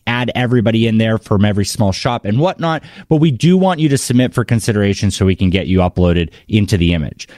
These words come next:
But the hard part is, is just an image or even a link to your website doesn't really tell the full story about your company. And what we do is we provide five questions that I've already pre-recorded using Rumble, and we provide that for you to click the link,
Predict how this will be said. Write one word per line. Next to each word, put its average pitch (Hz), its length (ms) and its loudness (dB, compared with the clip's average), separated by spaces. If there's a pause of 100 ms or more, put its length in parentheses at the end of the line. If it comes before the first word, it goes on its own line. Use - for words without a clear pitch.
(200)
But 156 100 0
the 156 100 -2
hard 226 220 -4
part 208 180 -2
is, 151 180 -2
is 127 120 -2
just 131 220 -2
an 120 80 2
image 120 300 0
or 107 100 2
even 127 180 2
a 107 40 0
link 120 280 0
to 127 100 -2
your 107 80 0
website 104 460 -4
doesn't 165 300 0
really 165 200 0
tell 135 240 -2
the 110 100 -4
full 120 320 -2
story 110 600 -2 (220)
about 110 240 0
your 101 160 0
company. 156 560 -2 (120)
And 120 220 0
what 143 220 2
we 147 140 0
do 156 280 0
is 117 100 0
we 110 120 2
provide 107 340 -4
five 139 340 -6
questions 113 440 -4
that 98 100 0
I've 113 180 -4
already 123 220 0
pre-recorded 107 760 0
using 92 360 0
Rumble, 98 520 0 (440)
and 113 320 -2 (100)
we 131 200 4
provide 131 340 -2
that 135 180 -4
for - 60 -2
you 143 160 0
to 131 100 0
click - 300 -6
the 185 100 0
link, 135 380 -4